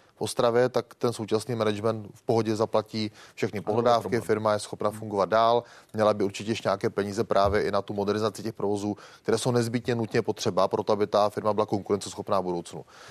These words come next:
Speaker 1: Takže my upřímně, já z toho, co jsem dneska odpoledne četl,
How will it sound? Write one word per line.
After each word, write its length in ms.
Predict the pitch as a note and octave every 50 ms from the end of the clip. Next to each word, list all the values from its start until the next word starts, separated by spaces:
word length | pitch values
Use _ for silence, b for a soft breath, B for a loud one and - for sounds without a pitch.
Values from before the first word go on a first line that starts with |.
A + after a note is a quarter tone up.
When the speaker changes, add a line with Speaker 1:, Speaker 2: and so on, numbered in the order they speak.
| B B
Speaker 1:
Takže 360 | - G2 F#2+ F#2 B2+ B2 A2+ G2 b b b b b b -
my 320 | G#2+ A2+ C3 C3+ C#3+ C#3+ C#3+ - -
upřímně, 560 | - A#2 - - - - C#3+ C3+ A#2+ F#2 D2 - -
já 160 | F#2 F#2+ G2
z 40 | -
toho, 120 | - G#2+
co 100 | - A2
jsem 160 | G#2+ A#2+ A2
dneska 260 | A2 A2+ - - C3
odpoledne 320 | A#2 G2+ - A#2+ B2 A#2 A2
četl, 440 | - A#2 - - A2+ A2+ A#2 A2+